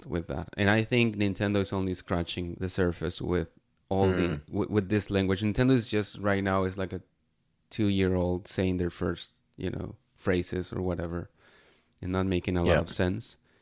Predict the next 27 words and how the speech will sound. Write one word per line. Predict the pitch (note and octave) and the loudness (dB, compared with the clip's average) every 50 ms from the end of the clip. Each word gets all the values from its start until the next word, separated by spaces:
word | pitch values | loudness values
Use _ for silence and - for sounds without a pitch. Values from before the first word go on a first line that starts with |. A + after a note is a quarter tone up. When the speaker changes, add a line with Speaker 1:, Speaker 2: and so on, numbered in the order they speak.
| _ _ _ | _ _ _
Speaker 1:
with | F#2 G2+ G2+ F2+ | 0 0 0 2
that | F#2 F#2+ F#2+ F#2+ | 4 2 2 2
language | G#2 A2 A2 A2+ B2 B2+ - - | 2 0 0 0 -2 -4 -4 -4
because | A2 - G2 F#2 | -2 0 0 0
they're | F#2 F#2 | 0 0
not | F#2+ F#2+ F#2 F2 | 0 0 0 0
used | F#2 F#2 F#2+ - - | 0 -2 -2 -2 -4
to | - | -4
it. | - C3 - - _ _ _ _ _ _ _ _ _ | -4 -4 -6 -8 _ _ _ _ _ _ _ _ _
And | - A2+ A2+ G#2+ | 4 4 4 4
still, | - - D3+ C#3+ C#3 | 4 6 6 8 8
they | B2 A#2 A2 G#2+ | 8 8 6 6
did, | G#2 A2 A2 G2 - - _ | 6 4 2 2 0 -8 _
they | A2 G#2+ | 2 2
did | G2+ G#2 G#2+ | 4 4 2
a | G2 G2 | 2 4
lit-, | F#2+ F#2 F2 - | 2 0 0 0
a | F2+ F#2+ | 0 0
really | G2 F#2+ F#2 F2+ | 0 0 0 0
good | F#2+ F2 | -2 -2
job. | E2+ G#2 G#2+ G#2+ - | 2 2 0 2 4
But, | A2 G2 - - - - _ _ - _ _ _ - | 2 2 0 -2 -14 -20 _ _ -20 _ _ _ -4
um, | - F#2 G2+ F#2 F2 E2 - - _ _ _ _ _ _ _ _ _ _ _ _ _ _ _ _ _ _ - | 0 2 2 2 0 -2 -6 -10 _ _ _ _ _ _ _ _ _ _ _ _ _ _ _ _ _ _ -14
that | G2 F#2 - A#2 A#2+ - - - - - - | -8 0 4 4 4 4 0 -8 -16 -16 -12
really | C2+ G2+ F#2 G2 G2+ G#2 A2+ A#2 A#2+ B2 A#2+ A#2+ A2+ | -10 -10 -8 -4 -2 2 4 6 6 6 4 2 2
good | G2+ - G#2 G#2 G#2 G2+ - - | 0 2 2 2 2 2 -2 -4
job, | - F2 E2+ F2 G2 A#2 A#2+ A#2 - | -2 0 0 0 0 0 -2 -6 -12